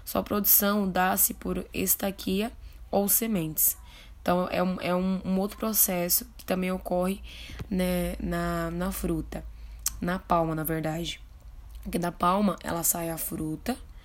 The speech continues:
que é, é, que possui o, oito centímetros,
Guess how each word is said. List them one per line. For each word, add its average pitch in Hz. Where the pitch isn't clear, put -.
que -
é, 160
é, 156
que -
possui 160
o, 156
oito 156
centímetros, 175